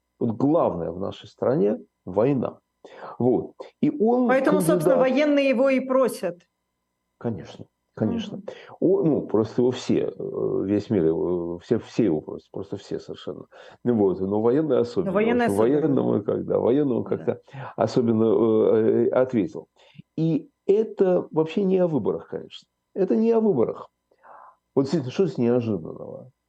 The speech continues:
Speaker 1: Не то, что он будет баллотироваться, это как то, что будет шесть часов,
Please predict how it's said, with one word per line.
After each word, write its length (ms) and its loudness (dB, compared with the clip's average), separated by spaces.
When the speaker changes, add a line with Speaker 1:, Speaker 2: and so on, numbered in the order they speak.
Speaker 1:
Не 140 -2
то, 140 2
что 200 0
он 60 0
будет 200 0
баллотироваться, 840 -4
это 160 -4
как 180 -2
то, 120 0
что 160 -2
будет 160 0
шесть 220 0
часов, 420 -2